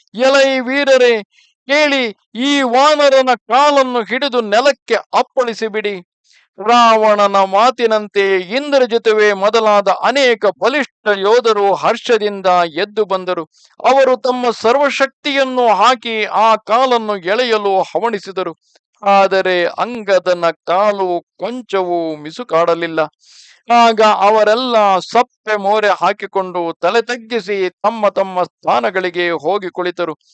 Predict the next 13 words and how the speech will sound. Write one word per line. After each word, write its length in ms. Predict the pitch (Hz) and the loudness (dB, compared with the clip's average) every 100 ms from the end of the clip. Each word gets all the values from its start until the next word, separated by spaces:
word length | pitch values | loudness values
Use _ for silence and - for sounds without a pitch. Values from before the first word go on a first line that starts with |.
| _ _ _ _ _ | _ _ _ _ _
ಕಾಕಭುಷುಂಡಿಯವರು 1300 | 220 214 214 208 170 180 226 214 202 196 196 190 185 | 2 4 4 0 0 -4 -4 -6 -2 -2 0 -2 -2
ಹೇಳುತ್ತಾರೆ, 880 | 160 165 190 - 190 180 175 165 175 _ _ _ | -2 -2 -2 -2 0 2 0 -6 -14 _ _ _
"ಆ 340 | 240 233 226 214 202 | 0 2 4 2 2
ದೇವಶತ್ರುಗಳಾದ 1040 | 262 285 269 277 - 294 269 254 240 226 226 214 208 | 2 2 0 -4 -4 -2 0 4 2 4 2 4 0
ಎಲ್ಲ 540 | 190 226 254 226 208 | -2 -2 -2 2 2
ರಾಕ್ಷಸರು 880 | 185 196 240 - 214 202 190 190 180 | 4 0 0 0 -2 0 0 0 -2
ಮತ್ತೆ 600 | 175 202 226 _ _ 190 | -4 -8 -8 _ _ -4
ಮತ್ತೆ 520 | 175 208 - - 185 | 0 -2 -4 -4 -4
ಎದ್ದು 580 | 165 170 208 170 175 170 - | -2 -4 -6 -4 -4 -4 -6
ಕುಪ್ಪಳಿಸಿದರು. 720 | 190 _ 185 170 175 170 160 - _ _ _ 214 | -10 _ -6 -6 -8 -8 -10 -16 _ _ _ 0
ಆದರೆ 400 | 185 185 175 170 - _ _ _ | 0 0 -2 -4 -10 _ _ _
ಎಲೈ 460 | 233 240 233 226 220 | -2 2 4 4 2
ಗರುಡ, 320 | 220 240 | 2 4